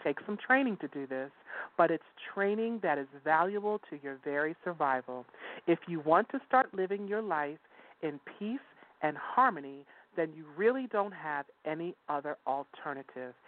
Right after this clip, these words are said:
If God be for you, then who can be against you? Just remember that courage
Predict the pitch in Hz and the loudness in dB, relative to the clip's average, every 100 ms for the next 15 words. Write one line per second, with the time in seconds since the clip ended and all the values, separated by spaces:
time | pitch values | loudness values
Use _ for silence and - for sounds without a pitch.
0 | - - - 160 147 - 151 170 196 190 | -20 -20 2 2 2 4 8 8 8 2
1 | 220 214 - 202 196 208 214 220 226 - | -6 -6 -4 0 0 -2 -4 -6 -8 -12
2 | - - 170 160 160 127 - 143 151 151 | -20 0 6 6 4 -6 0 2 2 0
3 | - _ - 180 156 160 156 175 170 156 | -12 _ -2 -2 0 -4 -4 -4 -2 -4
4 | - - 139 127 - - - - 139 165 | -8 -10 -10 -10 -16 -20 -20 -6 6 6
5 | 190 - 208 226 208 151 135 131 127 _ | 6 -2 -6 -4 -2 -4 -6 -12 -14 _
6 | _ _ 151 147 - - 196 196 220 233 | _ _ 2 2 0 4 6 6 4 -4